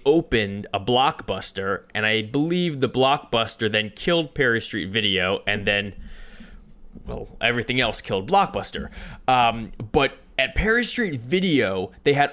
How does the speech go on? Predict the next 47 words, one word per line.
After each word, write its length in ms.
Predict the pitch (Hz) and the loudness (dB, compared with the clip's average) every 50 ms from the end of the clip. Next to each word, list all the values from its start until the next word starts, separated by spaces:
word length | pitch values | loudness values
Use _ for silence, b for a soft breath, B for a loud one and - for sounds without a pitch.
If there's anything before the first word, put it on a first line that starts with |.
| - - | -2 0
all 280 | 170 185 208 220 220 220 | 2 4 4 4 4 4
the 60 | 226 | 4
movie 340 | 196 180 175 175 175 185 175 | 4 6 4 4 4 2 0
posters 480 | - 131 113 104 98 - - 107 95 | 2 2 2 2 0 -2 -6 -6 -4
that 100 | 104 - | -4 -4
would 140 | 104 101 - | -4 -6 -6
come 180 | - 110 101 98 | -8 -8 -4 -4
out. 220 | 95 95 92 - - | -4 -4 -6 -6 -6
And 100 | 113 127 | -6 0
what 220 | 151 214 220 214 214 | 2 2 2 2 0
you 100 | 214 185 | -4 -4
could 240 | 208 175 131 117 | -4 -6 -6 -4
do, 260 | - 180 202 190 156 127 | -2 0 4 4 4 4
you 160 | 120 131 139 | 2 -2 -6
could 240 | - - 135 127 123 | -8 -8 -12 -4 0
go 260 | 165 160 170 180 170 | 2 4 4 4 2
and 140 | 147 123 - | 0 -2 -4
tell 560 | - - 147 151 147 143 131 123 123 113 b b b b b b 135 113 | -4 -2 0 2 2 2 2 2 0 -2 b b b b b b -14 -4
the, 180 | - 123 - - - - | -4 -4 -4 -4 -10 -6
the 120 | 120 117 | -6 -2
people 260 | - 143 147 135 127 117 | 2 2 2 2 2 0
that 140 | 113 104 | 0 0
ran 260 | 98 113 135 160 165 135 | 0 0 2 2 4 2
it, 40 | |
and 100 | 113 110 | 2 0
the 40 | 113 | 0
people 180 | - 180 180 156 | 0 0 2 2
that 100 | 127 107 | 2 2
ran 220 | 110 131 143 143 | 4 2 2 2
it 100 | 110 98 | 0 0
were 80 | 101 107 | 0 0
the 140 | 107 104 90 | 0 2 2
owners. 340 | 104 127 151 135 104 95 101 | 2 2 2 2 0 -2 -2
I 40 | 101 | -4
think 100 | 117 120 | -2 0
it 20 | |
was 100 | 117 104 | 0 0
a 60 | 87 - | 0 -4
family 420 | - - 113 110 127 123 117 98 | -4 -2 -2 0 0 0 0 -2
of 80 | 90 - | -4 -4
four 220 | - 120 113 98 | -2 -2 -2 -2
or 60 | 73 | -2
five. 480 | - - 135 156 165 127 - - - - B B B B B B B | -2 -2 0 2 2 0 0 -2 -6 -12 B B B B B B B
You 120 | - 175 | 0 0
could 200 | 180 185 202 156 | 0 2 0 0
say, 420 | - - - 175 165 156 151 - - | 2 2 4 6 6 6 4 4 2
"Oh, 320 | - 175 170 151 127 - | 2 4 4 4 2 0